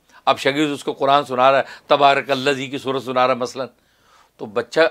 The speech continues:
जो है ना, वो तो अपना सबक सुना रहा है, लेकिन उस्ताद को और पुख्ता होता जाता है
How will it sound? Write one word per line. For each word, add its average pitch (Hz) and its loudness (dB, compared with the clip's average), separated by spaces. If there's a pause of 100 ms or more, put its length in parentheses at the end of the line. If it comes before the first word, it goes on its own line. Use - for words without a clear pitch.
जो 117 -2
है 143 4
ना, 160 -2
वो 139 -4
तो 151 -4
अपना 147 -6
सबक 139 -4
सुना 139 -6
रहा 127 -8
है, 101 -16 (340)
लेकिन 127 -8
उस्ताद 139 2
को 160 -2
और 147 4
पुख्ता 156 0
होता 127 0
जाता 101 -6
है - -20